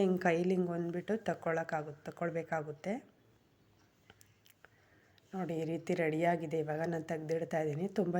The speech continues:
ಚೆನ್ನಾಗಿ ಬಂದಿತ್ತು. ಎಲ್ಲ ಕಾಳು ಈ ರೀತಿ ತಕ್ಕೊಂಡು ಅದು ಬೇಗನೆ ರೆಡಿಯಾಗಿರುತ್ತೆ.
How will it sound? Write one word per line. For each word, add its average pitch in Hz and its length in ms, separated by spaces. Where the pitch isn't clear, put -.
ಚೆನ್ನಾಗಿ 165 460
ಬಂದಿತ್ತು. 151 400
ಎಲ್ಲ 180 120
ಕಾಳು 180 300
ಈ - 100
ರೀತಿ 170 200
ತಕ್ಕೊಂಡು 170 440
ಅದು 196 140
ಬೇಗನೆ 202 360
ರೆಡಿಯಾಗಿರುತ್ತೆ. 175 680